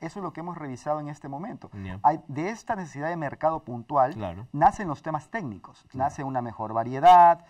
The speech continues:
Speaker 1: un mejor
Speaker 2: Claro.
Speaker 1: tema de cultivo, el financiamiento,
Speaker 2: Claro.
Speaker 1: todos los factores que conocemos que en el sector agropecuario son supremamente necesarios.
Speaker 2: Claro.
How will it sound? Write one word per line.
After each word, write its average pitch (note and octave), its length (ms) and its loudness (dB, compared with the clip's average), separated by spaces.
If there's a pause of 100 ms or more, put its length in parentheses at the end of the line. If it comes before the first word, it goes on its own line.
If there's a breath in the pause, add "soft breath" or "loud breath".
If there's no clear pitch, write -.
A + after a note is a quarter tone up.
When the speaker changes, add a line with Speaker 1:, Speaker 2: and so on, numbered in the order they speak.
(180 loud breath)
Speaker 1:
un C3+ 160 -6
mejor A#2+ 220 -6
Speaker 2:
Claro. D#2+ 100 -10
Speaker 1:
tema A2+ 140 -4
de G#2+ 100 -10
cultivo, D#3 600 -6
el B2+ 100 -8
financiamiento, D3 1120 -8
Speaker 2:
Claro. - 140 -20 (180 loud breath)
Speaker 1:
todos A3 220 -6
los F#3 120 -10
factores E3+ 420 -8
que D3+ 80 -12
conocemos D3 460 -10
que - 80 -14
en B2 40 -10
el A2 60 -14
sector - 160 -14
agropecuario C3 400 -12
son C3+ 320 -16
supremamente C#3 800 -12
necesarios. G#2 640 -8
Speaker 2:
Claro. F#2+ 260 -14